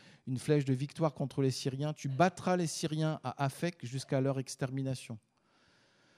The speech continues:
Élisée dit encore, « Prends les flèches. » Et il les prit. Élisée dit au roi d'Israël, « Frappe contre terre. » Il frappa trois fois et s'arrêta.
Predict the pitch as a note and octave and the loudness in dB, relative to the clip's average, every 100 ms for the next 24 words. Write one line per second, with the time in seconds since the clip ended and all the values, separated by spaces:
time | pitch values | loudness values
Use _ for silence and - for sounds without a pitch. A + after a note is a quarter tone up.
0 | _ - C#3 D3 C#3+ D#3+ D3+ D#3+ D3 E3 | _ -2 2 2 4 4 4 0 2 0
1 | D#3 - F3+ F3 E3 - D#3+ E3 - D3 | -2 0 2 4 4 2 2 2 0 2
2 | C3+ C#3 C3 - D#3+ D3 C3+ C3+ C3+ C3+ | 2 2 0 -4 -2 0 2 0 0 0
3 | C#3 C3 C3+ C3 B2+ B2+ C3+ C3+ - F3 | -2 0 -2 0 -2 0 -2 -4 -2 0
4 | E3+ - D3 C3+ C3 C3+ C3+ C3 - B2+ | 0 -2 -6 -2 -2 0 -2 -4 -4 -6
5 | - C#3 C3+ D#3 D#3+ - E3 D3+ - C3 | -2 -2 0 -2 -2 -2 2 2 2 -2
6 | C#3 C#3+ _ _ _ - A#2+ C#3 B2 B2 | -2 -6 _ _ _ -4 0 0 0 -2
7 | - G2+ | -4 -8